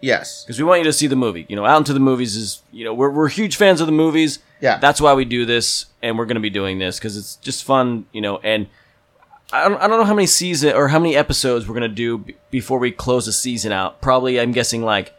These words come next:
Speaker 2: whatever closes the end of the year.
Speaker 1: Well,
Speaker 2: Are we
Speaker 1: you
Speaker 2: gonna
Speaker 1: know,
Speaker 2: do
Speaker 1: maybe
Speaker 2: the
Speaker 1: we'll do it,
Speaker 2: Oscar?
Speaker 1: we'll do it, we'll do it, we'll do, like, a,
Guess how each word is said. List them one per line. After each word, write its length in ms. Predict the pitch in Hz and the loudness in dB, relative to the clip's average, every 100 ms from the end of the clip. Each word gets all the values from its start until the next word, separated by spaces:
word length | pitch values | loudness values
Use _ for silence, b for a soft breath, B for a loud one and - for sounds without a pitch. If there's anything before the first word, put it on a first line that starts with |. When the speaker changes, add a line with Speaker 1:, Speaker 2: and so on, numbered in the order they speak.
| b b b _ - | b b b _ -6
Speaker 2:
whatever 540 | 123 135 127 127 110 | 0 2 4 2 -2
closes 420 | - 131 127 110 | -4 -2 -2 -2
the 100 | 113 | -2
end 100 | 127 | -2
of 60 | 120 | -2
the 60 | 104 | -6
year. 340 | 113 160 208 | -6 -4 -2
Speaker 1:
Well, 100 | 226 | -2
Speaker 2:
Are 180 | 214 220 | -2 -2
we 60 | 185 | -2
Speaker 1:
you 40 | |
Speaker 2:
gonna 120 | - | 0
Speaker 1:
know, 60 | 139 | 0
Speaker 2:
do 60 | - | 2
Speaker 1:
maybe 40 | |
Speaker 2:
the 60 | 120 | 4
Speaker 1:
we'll 140 | - | 4
do 60 | 190 | 4
it, 40 | |
Speaker 2:
Oscar? 180 | 392 415 | 0 0
Speaker 1:
we'll 140 | - - | 0 0
do 120 | 262 | -2
it, 60 | 247 | -2
we'll 100 | 247 | -2
do 140 | 254 233 240 | -4 -6 -8
it, 80 | |
we'll 100 | 226 | -10
do, 160 | 202 220 | -8 -4
like, 160 | 208 180 | -2 2
a, 440 | 156 147 143 | 2 0 -4